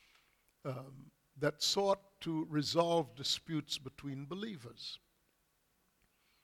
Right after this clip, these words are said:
And these three, the two owners and the, and the young man, had heard of us and, uh, referred the case to us. And I sat on the panel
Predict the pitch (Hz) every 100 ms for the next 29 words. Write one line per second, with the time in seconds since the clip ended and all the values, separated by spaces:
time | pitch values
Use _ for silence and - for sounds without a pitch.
0 | _ _ _ - 147 135 139 - - _
1 | _ _ - 135 202 202 - - - _
2 | _ - 208 180 139 147 160 131 - 190
3 | 175 160 151 143 139 135 127 131 - 147
4 | 127 127 160 139 139 123 113 123 131 -
5 | _ _ _ - 151 - 202 202 147 117
6 | 127 - - - - _ _ _ _ _
7 | _ _ _ _ _ _ - 147 135 135
8 | 135 135 139 - - 156 - - 190 180
9 | 147 139 - 165 143 - - - - -
10 | 156 143 - - - - _ _ _ _
11 | _ _ _ - 156 143 - 156 147 147
12 | 135 131 - 127 123 120